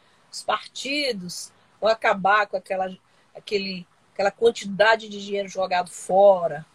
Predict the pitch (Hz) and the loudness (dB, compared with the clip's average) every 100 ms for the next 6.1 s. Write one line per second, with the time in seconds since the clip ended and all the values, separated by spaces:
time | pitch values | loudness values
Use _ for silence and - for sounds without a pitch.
0 | _ _ _ _ 165 156 180 175 190 247 | _ _ _ _ -4 2 2 6 10 12
1 | 247 233 208 196 180 175 180 156 160 180 | 12 10 6 0 -6 -12 -14 -12 -10 -2
2 | 185 - 190 - - - - 233 240 233 | 0 2 0 0 -8 -6 4 8 8 6
3 | 226 214 190 - - 190 233 - 240 202 | 0 -6 -8 -12 -16 -10 -8 0 0 2
4 | 214 220 - 208 - 226 196 202 262 277 | -2 -2 -10 -16 -14 -12 4 8 8 6
5 | 247 208 196 202 202 190 220 233 214 185 | 0 -6 -12 -14 -6 2 6 6 4 -2
6 | 165 | -20